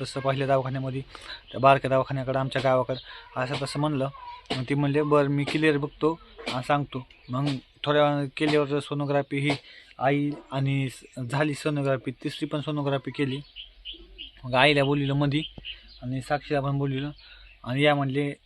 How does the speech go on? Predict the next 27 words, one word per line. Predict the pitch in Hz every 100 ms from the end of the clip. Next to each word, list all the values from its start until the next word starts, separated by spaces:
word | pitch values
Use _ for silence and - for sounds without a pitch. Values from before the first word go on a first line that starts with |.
| - -
आणि | 113 127
मग, | 131 135
अं, | 127 127
गेल्यावरती | 131 151 151 143 143
काय | 151
म्हणले, | 151 135 139 147 - - - _ _ _
अं, | 127 127
जी | 127 143
ब-, | 143 139 143 - 135
ब-, | 131
अं, | - - 131 127 127 123 123
बाळाची | 151 151 143 151
जी | 151
ठ-, | 139 151
म्हणजे | 143 139 139 135 135
इकडल्या | 165 156
मोठ्या | 151 160 156
दवाखान्यामध्ये | 156 147 151 147 139
सांगितलं | 151 143
होतं, | 143 170
बाळाची | 160 151 143 139
ठोके | - 143 147
त्या | 139
चिठ्ठीवर | 147 143 147 175 180 - - - - -
कमी | 175 160
आहेत | 143 135
म्हणून. | 127